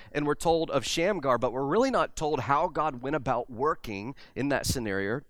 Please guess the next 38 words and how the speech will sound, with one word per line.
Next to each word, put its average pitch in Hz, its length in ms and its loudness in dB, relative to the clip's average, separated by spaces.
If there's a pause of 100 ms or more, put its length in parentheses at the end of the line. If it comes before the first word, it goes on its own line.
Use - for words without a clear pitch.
scenario 117 540 -2
to - 140 -6
raise 90 280 -6
them - 160 0
up. - 180 2 (160)
But 143 280 -6
this 277 200 -2
story 156 320 0
actually 139 300 -2
tells 214 360 0
us, 135 200 0 (240)
"And 147 200 2
God's 214 480 2
chosen 196 600 0
judge," 160 760 2 (280)
the 139 80 2
deliverer 170 640 6
here, 110 500 -2 (380)
"is 151 120 2
a 160 60 8
man 185 460 6
named 156 420 2 (140)
Barak. 170 840 4 (440)
He's - 200 -12
from 151 200 -2
the 139 80 2
tribe 151 480 6
of 135 400 4 (800)
Naphtali." 127 960 4 (800)
And 107 80 -8
the 110 60 -6
way 170 340 4
his 165 200 0
calling 131 440 2
takes 113 300 -4
place 117 360 -4
is 110 120 -8
ac-, 117 240 -6